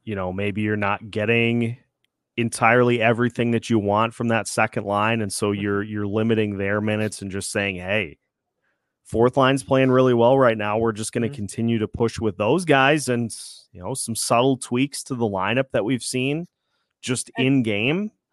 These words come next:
Speaker 2: and you can afford that when you're, when you have a lead too.
Speaker 1: Yep.
Speaker 2: You, this Wild team chased for so, so
Speaker 1: So
Speaker 2: many
Speaker 1: much.
Speaker 2: games against Dean, and that, you know, that, that changes every, everything, strategy, who you're putting out there. And, uh,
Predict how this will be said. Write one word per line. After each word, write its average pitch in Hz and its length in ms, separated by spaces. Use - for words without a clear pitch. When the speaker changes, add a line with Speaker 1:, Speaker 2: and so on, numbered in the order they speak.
Speaker 2:
and 196 100
you 220 60
can 247 160
afford 247 360
that 202 140
when 165 140
you're, 156 120
when 170 480
you 165 160
have 151 160
a 139 60
lead 147 360
too. 147 300
Speaker 1:
Yep. 104 220
Speaker 2:
You, 185 220
this 170 240
Wild 175 380
team 147 380
chased - 680
for 151 120
so, 170 800
so 175 100
Speaker 1:
So 175 300
Speaker 2:
many 175 160
Speaker 1:
much. - 100
Speaker 2:
games 151 680
against 131 420
Dean, 147 280
and 127 120
that, 147 280
you 180 200
know, 160 80
that, 165 220
that 185 140
changes 190 400
every, 180 380
everything, 196 520
strategy, 208 840
who 180 220
you're 202 140
putting 180 360
out 180 260
there. 226 400
And, 131 340
uh, 131 360